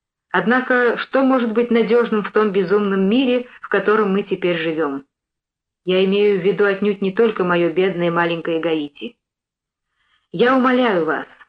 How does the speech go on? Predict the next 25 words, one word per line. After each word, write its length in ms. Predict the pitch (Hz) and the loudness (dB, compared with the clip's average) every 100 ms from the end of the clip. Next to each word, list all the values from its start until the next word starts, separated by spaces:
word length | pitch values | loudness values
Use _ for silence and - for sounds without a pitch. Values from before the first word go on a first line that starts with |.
| _ _ _ _ _ _ _ | _ _ _ _ _ _ _
Стук 220 | 208 185 | -2 -2
в 80 | 170 | 0
дверь 240 | 185 214 | 2 2
может 280 | 202 202 196 | 2 0 -2
помешать 460 | 208 196 196 226 214 | 0 0 0 0 0
мне 140 | 185 | 0
закончить 480 | 185 185 190 185 196 | 0 0 -2 -2 -4
эту 180 | 190 185 | -2 -2
фразу, 400 | 220 240 165 160 | 2 2 0 0
поэтому 520 | 185 185 196 196 190 - - | 0 0 0 -2 -4 -12 -2
примите 500 | 208 214 240 233 220 | 0 2 0 2 2
ее 100 | 214 | 2
как 220 | 214 208 | 0 0
последнюю 680 | 208 196 208 269 226 240 233 | -2 0 0 0 2 2 2
просьбу 400 | 208 226 190 214 | 2 2 2 0
умирающего. 800 | 208 202 190 160 - - 240 269 _ _ _ _ _ _ | 2 0 0 -2 -6 -8 -8 -10 _ _ _ _ _ _
Если 480 | 165 175 269 277 240 | -6 0 0 0 -2
вы 220 | 254 269 262 | 0 2 2
отвергли 800 | 247 247 220 269 240 226 226 220 | 0 -2 0 2 2 2 2 2
одну 580 | - 214 190 233 240 | 2 0 2 2 2
веру, 640 | 202 247 311 233 156 - _ _ _ _ _ _ _ _ _ _ _ _ | 0 0 0 0 -4 -8 _ _ _ _ _ _ _ _ _ _ _ _
не 120 | 214 | 0
отвергайте 720 | 226 214 226 190 226 240 233 196 | 0 2 2 2 2 0 -2 0
веры 320 | 185 190 185 | 0 0 0
вообще. 640 | 165 160 - - 120 120 | 0 -2 -4 -8 -8 -10